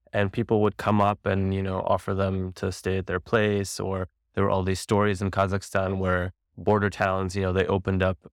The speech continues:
schools and sort of factories and, and movie theaters and let people stay there. And there was this kind of grassroots organization to help people out. They were actually greeting people with, with hot tea and plov and,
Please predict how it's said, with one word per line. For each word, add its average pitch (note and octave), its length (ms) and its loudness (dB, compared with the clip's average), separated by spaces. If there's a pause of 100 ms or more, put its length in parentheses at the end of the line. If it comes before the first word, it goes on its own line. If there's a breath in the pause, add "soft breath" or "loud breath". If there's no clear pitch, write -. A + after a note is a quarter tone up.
(120)
schools A#2 840 0 (300)
and F#2 300 -2
sort F2+ 200 -6
of F2 80 -6
factories A2 920 0
and, F2+ 380 -4 (260)
and F#2+ 300 -6
movie A#2+ 380 2
theaters G2+ 480 2
and F#2+ 100 -6
let F#2+ 160 -2
people F#2 460 -2 (320)
stay C3+ 320 2
there. A2 340 4
And F#2 100 -2
there G2 80 -2
was F#2+ 120 -4
this F#2+ 100 -8
kind G2 200 0
of F#2 80 -2
grassroots G2+ 500 0
organization G2 540 0
to F#2+ 60 -2
help G2 180 -2
people F#2 280 -4
out. A2+ 280 2
They G#2 100 2
were G2 140 4
actually F#2 420 -2 (240)
greeting G2+ 280 2
people F#2+ 280 -2
with, F2+ 240 -4 (220)
with F#2+ 140 -6
hot G2+ 300 2
tea A2 400 4
and G2 160 0
plov G#2+ 520 2
and, F#2+ 220 -2